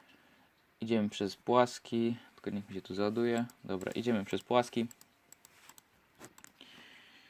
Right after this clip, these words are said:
Idziemy, idziemy. Tutaj was mogą atakować harpie, ale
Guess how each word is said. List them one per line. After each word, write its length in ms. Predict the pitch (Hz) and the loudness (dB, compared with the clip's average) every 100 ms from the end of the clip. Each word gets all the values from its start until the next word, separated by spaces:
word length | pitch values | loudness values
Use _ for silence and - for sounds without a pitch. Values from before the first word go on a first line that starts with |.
| - - _ _ _ _ _ _ _ _ | -20 -20 _ _ _ _ _ _ _ _
Idziemy, 440 | 120 104 98 92 92 | -2 0 0 -2 -4
idziemy. 500 | 104 110 107 104 107 - - _ - _ - - _ _ - | -2 0 0 -2 -4 -12 -20 _ -20 _ -20 -20 _ _ -8
Tutaj 240 | - 165 | 4 6
was 400 | 143 143 135 139 | 6 6 6 6
mogą 400 | 143 135 139 135 | 4 6 6 6
atakować 480 | - - 131 123 - | 4 4 6 6 6
harpie, 460 | 120 104 - 92 107 | 8 8 6 4 6
ale 480 | 113 113 110 98 | 10 10 8 4